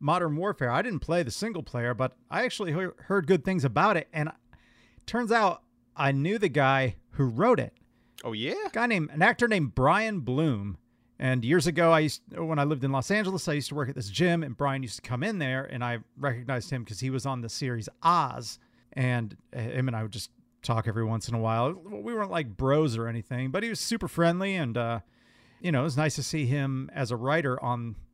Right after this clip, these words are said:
Speaker 1: Modern Warfare, but I heard good things about it. I just don't get into single player anymore unless it's Star Wars.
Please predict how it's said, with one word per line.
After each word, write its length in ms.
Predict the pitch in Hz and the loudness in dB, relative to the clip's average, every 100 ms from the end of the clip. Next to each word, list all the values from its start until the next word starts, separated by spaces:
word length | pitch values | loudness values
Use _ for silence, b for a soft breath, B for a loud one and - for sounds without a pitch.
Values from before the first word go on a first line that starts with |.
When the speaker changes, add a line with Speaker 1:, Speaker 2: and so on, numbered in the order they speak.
| - | -4
Speaker 1:
Modern 380 | 120 127 120 120 | 0 2 2 0
Warfare, 640 | 156 180 - 117 113 113 _ | 0 0 0 0 0 -4 _
but 120 | 143 | -2
I 140 | 147 113 | 0 0
heard 240 | 120 214 | -2 -2
good 160 | 139 101 | -4 -4
things 200 | 185 120 | -4 -2
about 180 | 104 107 | -2 -2
it. 60 | - | -2
I 80 | |
just 220 | 180 196 135 | -4 -4 0
don't 240 | 165 170 | -2 0
get 160 | 147 151 | -4 -2
into 420 | 165 151 156 143 | -4 -6 -4 -4
single 320 | - 220 202 | -6 -6 -6
player 280 | 131 127 120 | -4 -2 0
anymore 400 | 117 117 117 123 | -2 -2 -2 -2
unless 300 | 135 117 117 | -2 -2 0
it's 140 | 165 - | -2 -4
Star 300 | 226 220 170 | 2 6 6
Wars. 380 | 110 107 104 | 4 0 -6